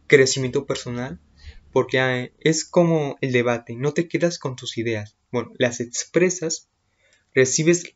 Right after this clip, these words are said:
retroalimentación, lo procesas y, bueno, si te gustan algunas ideas, las tomas y las aplicas.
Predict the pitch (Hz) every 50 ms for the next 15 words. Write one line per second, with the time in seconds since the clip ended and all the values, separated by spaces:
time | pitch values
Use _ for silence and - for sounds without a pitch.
0 | - - - 143 135 135 - 127 120 120 120 117 110 110 - 113 - - - 127
1 | 135 147 165 170 - - 123 123 123 - 127 113 - 131 127 123 - 160 175 180
2 | - _ - 127 120 113 113 117 127 131 - 135 120 - 120 113 - - 139 -
3 | - 160 156 151 147 151 151 156 151 - 139 127 131 139 139 - _ _ _ -
4 | 127 120 117 - - - 113 110 110 110 - _ _ _ _ _ _ _ _ _
5 | _ _ _ _ _ _ _ _ _ _ _ _ _ - 135 123 120 117 - -
6 | - - 139 151 165 - 120 107 - - _